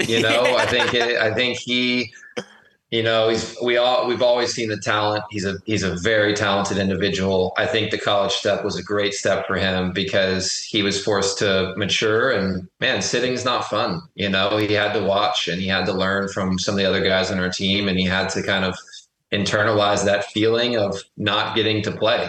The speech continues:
Speaker 1: the sport that he loves. And so, um, yeah, definitely surprising at the ascent, more, more than the ranking, just surprised at his ability to hang with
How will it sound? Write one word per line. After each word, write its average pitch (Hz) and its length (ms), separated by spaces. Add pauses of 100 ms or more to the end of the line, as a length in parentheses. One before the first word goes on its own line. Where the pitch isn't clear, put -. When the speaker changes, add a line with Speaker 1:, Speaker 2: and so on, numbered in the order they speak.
(140)
Speaker 1:
the 107 80
sport - 340
that 90 160
he 98 80
loves. 98 400
And 92 160
so, 95 440 (380)
um, 92 720
yeah, 101 240
definitely 110 320
surprising 107 640
at 98 100
the 95 340
ascent, 113 480
more, 120 460 (100)
more 139 240
than 131 140
the 107 100
ranking, 104 400
just 101 200
surprised 101 580
at 98 60
his 98 160
ability 98 400
to 92 80
hang 98 400
with 92 120